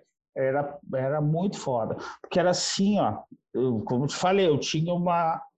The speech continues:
a primeira foi uma Janine Stratosonic,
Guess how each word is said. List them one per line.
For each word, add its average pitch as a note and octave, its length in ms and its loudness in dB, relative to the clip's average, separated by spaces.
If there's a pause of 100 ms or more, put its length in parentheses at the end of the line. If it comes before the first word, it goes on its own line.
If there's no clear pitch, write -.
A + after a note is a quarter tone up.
(260)
a B2+ 80 -4
primeira D3 500 2
foi F#3+ 320 2
uma G3+ 320 2
Janine F#3 800 0 (160)
Stratosonic, G3 1120 0